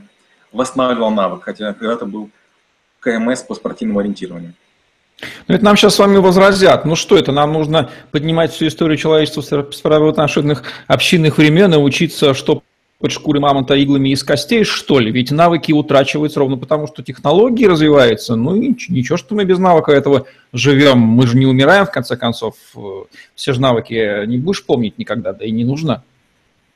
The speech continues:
Speaker 1: Я согласен, но вот есть очень простых три вопроса, которые можно задать любому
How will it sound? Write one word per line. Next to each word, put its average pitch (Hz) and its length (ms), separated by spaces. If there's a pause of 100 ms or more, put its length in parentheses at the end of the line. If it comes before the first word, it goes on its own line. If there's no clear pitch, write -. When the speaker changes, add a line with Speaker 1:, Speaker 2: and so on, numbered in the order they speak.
(1040)
Speaker 1:
Я 143 140
согласен, 170 560
но 135 140
вот - 320
есть 123 340
очень 120 240
простых - 460
три 123 160
вопроса, 117 500
которые 107 380
можно 107 240
задать 104 260
любому 113 380